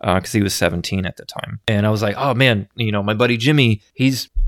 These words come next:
been interested in the Air Force. I'll go check this out." So I went to go talk to the Air Force recruiter, and just a lot of preliminary questions like, "Hey, why do you think you may wanna serve?" Or, you know, um, w-, w-, "What,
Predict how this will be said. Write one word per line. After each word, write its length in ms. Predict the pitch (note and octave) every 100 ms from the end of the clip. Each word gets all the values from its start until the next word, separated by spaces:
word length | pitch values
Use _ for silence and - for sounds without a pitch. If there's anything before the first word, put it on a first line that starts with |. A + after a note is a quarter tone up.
| -
been 160 | G#2+
interested 320 | G#2 G2+ -
in 80 | G2
the 60 | G2
Air 100 | G2
Force. 320 | - G2+ -
I'll 60 | G2
go 100 | F#2+
check 240 | - -
this 160 | - -
out." 260 | F#2+ - _
So 180 | - B2
I 60 |
went 180 | A#2 C3+
to 80 | C3+
go 120 | A2
talk 280 | - G#2+ E2
to 100 | -
the 120 | G2 -
Air 120 | C#3+
Force 320 | D#3+ F#2+ F#2+
recruiter, 460 | - - - D2+ - _ _
and 460 | A#2 A2+ G#2+ G#2+ G#2+
just 240 | C3 -
a 40 | A#2
lot 160 | A2
of 100 | G#2+
preliminary 560 | - G#2+ G#2 G#2 G#2+ G#2+
questions 680 | - G2+ - - G#2 G#2 -
like, 160 | G2+
"Hey, 440 | B2 A#2 A2+ A2+ G#2 - - - -
why 140 | F#2
do 60 | F#2
you 80 | F#2+
think 160 | G2+
you 80 | F#2
may 120 | F#2 F#2
wanna 220 | F#2 F#2
serve?" 840 | - - B2+ A#2+ A#2 A2+ A2 G#2 -
Or, 520 | F#2 F#2 F2+ F2 E2+ -
you 160 | G2+
know, 420 | F#2 E2+ E2+ G2 -
um, 440 | F#2 E2 E2 E2+ -
w-, 400 | - - - - _ _ _ -
w-, 260 | A2 G#2+
"What, 340 | A2 A2+ A2